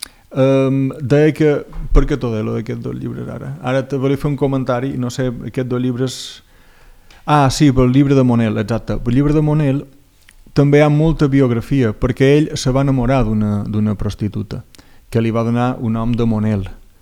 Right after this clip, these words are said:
I aquell llibre de Monel està basat en aquest personatge. I és com tota una, tota una trajectòria, la coneixença, és molt filosòfic, que també, a part de poètic, també és filosòfic, i també després hi ha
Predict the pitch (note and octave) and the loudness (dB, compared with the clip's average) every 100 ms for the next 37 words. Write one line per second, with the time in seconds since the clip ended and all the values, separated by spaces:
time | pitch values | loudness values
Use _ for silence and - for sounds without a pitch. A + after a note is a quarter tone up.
0 | - - _ - - _ - B2+ A#2 D3 | -20 -20 _ -20 -20 _ -2 0 2 2
1 | C#3+ D3 D3 C#3+ C#3+ C#3+ C#3 C3+ D#3 - | 2 2 2 2 2 2 2 0 -6 -18
2 | _ _ - A#2 G#2 C3+ C#3 - - A2 | _ _ -12 -8 -6 -4 -4 -8 -10 -2
3 | A#2 B2 B2 - - A#2+ A2+ G#2+ C3 A#2+ | 0 0 -2 -6 -4 0 0 0 -2 -2
4 | - A#2 - A2 G2+ G2 G#2 G#2+ - _ | -4 -10 -8 -8 -8 -8 -10 -14 -16 _
5 | _ _ B2+ C#3 C#3 - B2+ A#2+ A#2+ D3 | _ _ -2 0 -2 -4 -4 -4 -2 -4
6 | C#3 C#3+ C3+ C3 B2+ A#2+ A#2+ - C3 C3+ | -2 -4 -2 0 0 -2 -6 -6 -4 -2
7 | C#3 C3 A#2+ B2 A#2 A2+ - C3+ B2+ B2 | -2 -2 -2 -4 -4 -6 -4 -4 -2 -6
8 | B2 D#3 A#2 A2+ A2+ A2 - C3 C3 B2+ | -8 -8 -8 -6 -6 -6 -6 -4 -4 -6
9 | - B2 - A#2 B2 B2 D3+ D3 - A#2 | -8 -12 -8 -6 -2 -2 0 -2 -2 -2
10 | G#2 B2+ B2 A#2 G2+ A2 - G#2+ G#2+ C3+ | 0 -4 -4 -8 -8 -10 -6 -6 -6 -6
11 | C#3 A#2+ B2+ B2+ A2 A#2 A#2+ - A2+ G#2+ | -8 -8 -8 -8 -6 -4 -4 -6 -8 -8
12 | A#2+ B2+ A2+ A2 _ _ _ _ - C3 | -8 -8 -10 -10 _ _ _ _ -8 -6
13 | C#3 D3 D3+ D3 - D#3 D3 C#3+ | -2 0 2 0 0 0 0 -2